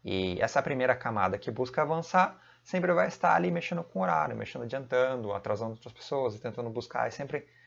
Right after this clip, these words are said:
sempre numa espécie de marcação, né? Numa espécie de, de decorrer. É um decorrer de, de, de,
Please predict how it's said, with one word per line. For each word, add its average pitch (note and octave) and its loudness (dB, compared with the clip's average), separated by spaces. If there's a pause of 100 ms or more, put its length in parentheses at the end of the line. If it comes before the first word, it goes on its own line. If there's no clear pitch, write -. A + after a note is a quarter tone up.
(120)
sempre D#3 -2
numa D3+ 0
espécie C#3+ -2
de C#3 -2
marcação, C3 -2
né? G2+ -8
Numa G2+ -12
espécie A#2 -8
de, A2+ -10 (400)
de G#2+ -6
decorrer. A#2+ -2 (300)
É G2+ -6
um G2+ -6
decorrer A#2+ 0
de, A#2 -4
de, A2 -6
de, G2+ -8